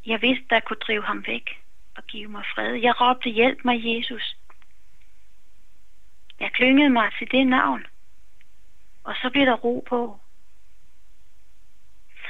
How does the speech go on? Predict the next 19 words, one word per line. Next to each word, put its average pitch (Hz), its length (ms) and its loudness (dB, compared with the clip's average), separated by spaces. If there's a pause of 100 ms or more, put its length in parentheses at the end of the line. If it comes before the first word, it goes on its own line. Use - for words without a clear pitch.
(280)
Det 240 100 8
er 277 160 8
så 311 100 8
godt 269 260 8
at 269 120 8
vide, 247 300 0 (840)
at 220 140 -2 (100)
Jesu 277 380 8
navn 240 440 8 (1500)
altid 262 580 4 (680)
besejrer - 440 2
djævlen 233 440 0
og 226 80 0
hans 226 240 0 (200)
angreb, 214 480 -2
og - 120 -2
det 214 80 2
har - 340 6
gjort - 280 -2